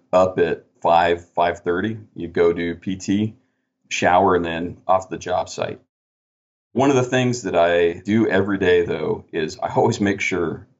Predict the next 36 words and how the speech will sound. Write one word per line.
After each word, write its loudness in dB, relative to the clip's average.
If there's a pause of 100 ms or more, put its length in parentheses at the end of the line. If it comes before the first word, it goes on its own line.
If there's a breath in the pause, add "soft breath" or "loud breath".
(140)
that 0 (240)
I -2 (180)
eat 2
a -2
good 0
breakfast. -8 (380)
And 2
I 2
find 2
that 0
if -8
I -4
try -2
to -2
rush -2
out 0
the -10
door -4 (360)
on -4
an -6
empty -6
stomach, -4 (260)
I 4
have 0
trouble -2
focusing -4 (180)
and -8 (180)
I -2
don't -4
have 2
nearly -2
as -8
good -8
a -6
day. -8 (380 loud breath)
So 0